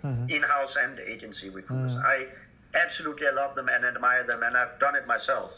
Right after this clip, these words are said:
Speaker 1: Mm-hmm.
Speaker 2: a long, long time ago. Um, I absolutely admire it. But what is the proposition they're burning for the most? In the case of Amnesty, and this is not for all organizations, but in the case of Amnesty, they are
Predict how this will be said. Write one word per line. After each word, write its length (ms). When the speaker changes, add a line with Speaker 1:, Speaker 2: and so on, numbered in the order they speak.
Speaker 1:
Mm-hmm. 380
Speaker 2:
a 40
long, 200
long 160
time 240
ago. 300
Um, 680
I 120
absolutely 580
admire 440
it. 80
But 200
what 200
is 200
the 100
proposition 680
they're 220
burning 320
for 160
the 80
most? 400
In 100
the 80
case 300
of 100
Amnesty, 600
and 100
this 160
is 140
not 200
for 60
all 340
organizations, 680
but 120
in 100
the 80
case 260
of 100
Amnesty, 640
they 360
are 180